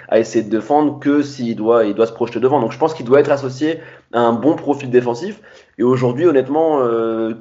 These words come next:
qui-, ouais, ou avec Verratti, ou Verratti, mais moi je verrais plus Gana Gueye, euh, comme associé, euh, associé privilégié de, de, de Wijnaldum.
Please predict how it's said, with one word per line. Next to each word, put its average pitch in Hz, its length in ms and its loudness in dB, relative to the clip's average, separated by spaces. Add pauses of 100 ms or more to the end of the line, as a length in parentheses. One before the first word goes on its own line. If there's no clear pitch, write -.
(400)
qui-, - 180 -18
ouais, 151 380 2
ou 110 500 -8
avec 107 200 -4
Verratti, 123 640 2
ou 123 140 0
Verratti, 131 420 0
mais 135 100 2
moi 127 120 2
je 127 80 -2
verrais 117 160 0
plus 131 180 -8
Gana 123 220 6
Gueye, 135 300 4
euh, 110 240 0 (320)
comme 113 180 0
associé, 127 540 -2
euh, 117 400 2
associé - 360 -6
privilégié 117 520 0
de, 104 400 -2 (320)
de, 98 600 0 (180)
de 98 280 0
Wijnaldum. 101 400 -2